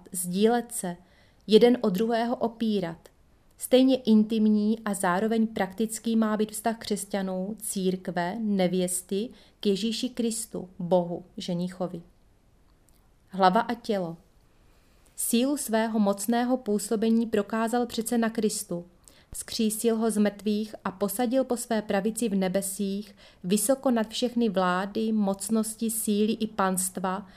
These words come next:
nad všechna jména, která jsou vzývána jak v tomto věku, tak i v budoucích. Všechno podrobil pod jeho nohy a ustanovil jej svrchovanou hlavou církve, která je jeho tělem,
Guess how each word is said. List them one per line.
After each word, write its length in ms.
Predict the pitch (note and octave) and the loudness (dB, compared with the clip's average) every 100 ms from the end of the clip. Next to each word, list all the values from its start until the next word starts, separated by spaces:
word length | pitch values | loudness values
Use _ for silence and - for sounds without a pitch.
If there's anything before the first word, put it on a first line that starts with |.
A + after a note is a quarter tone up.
| - - - | -20 -6 0
nad 140 | F#3+ | 0
všechna 380 | - C4+ C4+ C4 | 2 0 2 4
jména, 680 | A3+ G3+ F#3 F3+ F#3+ F#3+ | 4 4 2 0 0 -4
která 300 | G#3 - A3 | -6 -2 0
jsou 280 | G3+ G#3+ A#3 | 2 2 0
vzývána 840 | F#3+ F3+ F#3+ G3 G3+ G3+ G#3 G#3 G#3+ | 0 -2 -2 -2 -2 -2 -2 -2 -2
jak 180 | G3+ | -4
v 60 | G3+ | -4
tomto 320 | G#3 G#3 G#3 | -2 -2 -2
věku, 340 | F#3 F#3+ F#3+ B3 | -2 -4 -4 -6
tak 180 | A#3 A3 | -6 -6
i 60 | A#3 | -6
v 60 | |
budoucích. 840 | G3 G#3 G3+ G3 F#3+ F#3 E3 F3+ - _ _ _ - _ | 0 0 0 -2 -6 -6 -8 -12 -20 _ _ _ -20 _
Všechno 440 | - - B3 C#4+ D4 | -2 0 2 2 2
podrobil 560 | D4 G#3+ A#3 G#3+ B3+ | 0 0 2 2 2
pod 240 | B3+ A3+ G#3 | 2 0 0
jeho 240 | A#3 A#3 | 0 2
nohy 400 | A3 G#3+ F#3+ F3+ - - - - | 2 2 0 -6 -12 -20 -16 -4
a 180 | G#3 - | -2 0
ustanovil 640 | G#3 - B3+ C4 C4 B3+ | -2 0 2 2 0 0
jej 180 | A3+ F#3+ | 0 0
svrchovanou 920 | - G3 - B3 B3 A#3+ A#3+ A#3 A#3+ | -4 -6 -4 -2 0 0 0 0 -2
hlavou 480 | G3+ G3 G3 G#3+ G3 | 0 0 0 0 -2
církve, 640 | F#3+ G3+ F#3+ G3+ G3 G#3+ | -4 -4 -2 -4 -4 -4
která 340 | G#3+ - G#3+ G3 | -4 -2 -2 0
je 140 | G3 | -2
jeho 240 | G3 F#3+ | -2 -4
tělem, 640 | F#3 F#3 F#3 F#3 F#3+ G3 | -6 -2 0 0 0 -4